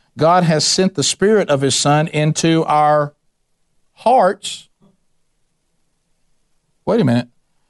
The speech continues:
"And because you are sons of God, God has sent the Spirit of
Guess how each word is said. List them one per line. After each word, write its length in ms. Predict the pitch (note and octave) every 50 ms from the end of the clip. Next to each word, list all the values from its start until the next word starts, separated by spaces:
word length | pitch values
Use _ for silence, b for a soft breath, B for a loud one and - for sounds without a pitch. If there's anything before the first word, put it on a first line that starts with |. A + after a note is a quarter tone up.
| _ _ _ -
"And 100 | C3 C3+
because 440 | D3 C3+ - G3+ G3+ B3 B3+ - -
you 120 | F#3+ E3
are 100 | D3 C3+
sons 500 | - - - - G3+ F3+ D#3 C#3+ C#3 B2+
of 140 | C3 A2+ A2
God, 500 | C3 F3+ G3 D#3+ B2 A2+ A2+ C3 D3+ D#3+ _ _ _ _ _ _ _ _ _ _ _ _ _ _ _ _ _ _ - -
God 220 | D3 F3 G#3 A3
has 180 | F#3+ F3 D#3 -
sent 300 | - - - G3 F#3+ G3
the 100 | - C3+
Spirit 500 | - - - - G3 G#3+ G#3 E3 D#3 D3+
of 220 | - D3+ D3 C3